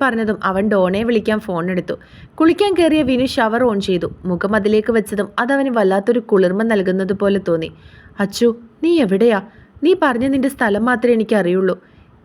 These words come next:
അവിടെ എവിടെയാണെന്ന് പറഞ്ഞാ ഞാൻ നിന്നെ അന്വേഷിക്കുക. എന്താ നിനക്ക് പറ്റിയത്? പെട്ടെന്നൊരു ദിവസം എന്തിനാ നീ എന്നെ ഒഴിവാക്കി പോയത്?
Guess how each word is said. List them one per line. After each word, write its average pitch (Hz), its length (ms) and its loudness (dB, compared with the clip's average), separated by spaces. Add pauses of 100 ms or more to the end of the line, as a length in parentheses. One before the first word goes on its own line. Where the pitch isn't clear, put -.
(220)
അവിടെ 196 320 2
എവിടെയാണെന്ന് 233 580 2
പറഞ്ഞാ 220 300 -2 (260)
ഞാൻ 196 220 0
നിന്നെ 220 240 0
അന്വേഷിക്കുക. 190 580 -2 (540)
എന്താ 330 280 2
നിനക്ക് 285 280 2
പറ്റിയത്? 220 520 0 (340)
പെട്ടെന്നൊരു 226 440 2
ദിവസം 269 240 2
എന്തിനാ 254 300 0
നീ 277 160 0
എന്നെ 254 140 0
ഒഴിവാക്കി 226 440 0
പോയത്? 214 380 0